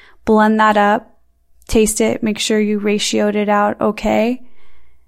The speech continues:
It's so good. It tastes like a Frosty. It's salty. Dude,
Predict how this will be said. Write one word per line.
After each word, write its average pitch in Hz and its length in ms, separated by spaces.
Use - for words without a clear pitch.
It's 214 180
so 202 220
good. - 300
It 220 120
tastes 214 260
like 233 120
a 262 60
Frosty. 214 640
It's - 140
salty. - 760
Dude, 262 580